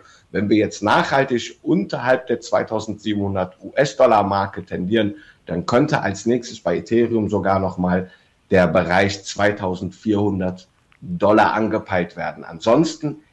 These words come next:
Erstnotierungen überhalb der zweitausendachthundert U-S-Dollar-Marke könnten, ähm, diesen aktuellen Abwärtstrend oder diese aktuelle Korrekturbewegung erstmal pausieren.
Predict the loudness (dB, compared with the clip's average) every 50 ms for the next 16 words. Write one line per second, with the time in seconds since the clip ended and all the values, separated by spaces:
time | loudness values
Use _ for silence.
0 | _ _ _ 0 2 2 2 2 0 -4 -8 -6 -6 -6 -4 -2 -2 0 2 2
1 | 4 4 4 4 2 0 -2 0 2 6 6 6 6 6 4 0 0 -2 -8 -6
2 | -4 0 0 0 0 -2 -6 -8 -8 -8 -10 -8 -6 -6 -6 -6 -8 -8 -6 -6
3 | -6 -6 -4 -2 0 0 0 0 0 2 4 4 4 4 4 2 0 -2 -2 -2
4 | -4 -4 -4 -4 -12 _ _ _ _ _ _ -2 2 4 4 4 4 0 0 -2
5 | -2 -2 -4 -8 -20 _ _ _ _ _ _ _ 0 2 4 4 4 2 2 0
6 | -4 -6 -4 -2 -2 -2 0 0 -2 -2 -2 -4 -12 -20 _ _ _ _ _ _
7 | 0 0 0 0 0 -4 -6 -4 -4 -2 -2 -2 -2 -2 0 -2 -2 -2 -4 -8
8 | -8 -6 -6 -6 -4 -4 -4 -4 -4 -6 -10 -6 -6 -6 -6 -4 -6 -6 -4 -4
9 | -4 -2 -2 -4 -4 -2 -2 -2 -2 -2 -4 -4 -4 -4 -4 -4 -2 -2 -2 0
10 | 0 2 2 2 2 2 2 -2 -2 -2 -2 0 0 0 0 -2 -4 -4 -2 -2
11 | -2 -2 -2 -2 -2 -2 0 2 4 4 4 2